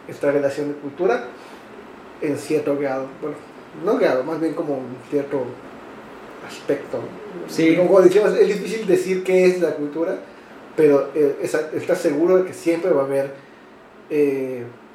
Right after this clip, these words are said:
Speaker 1: entre una comunidad de personas una cultura como tal.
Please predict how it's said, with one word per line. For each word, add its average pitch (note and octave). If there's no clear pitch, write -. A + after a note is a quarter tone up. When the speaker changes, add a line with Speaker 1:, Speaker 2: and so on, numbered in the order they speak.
Speaker 1:
entre D3
una D#3+
comunidad D3
de D3
personas D#3+
una C#3+
cultura B2+
como A#2+
tal. G2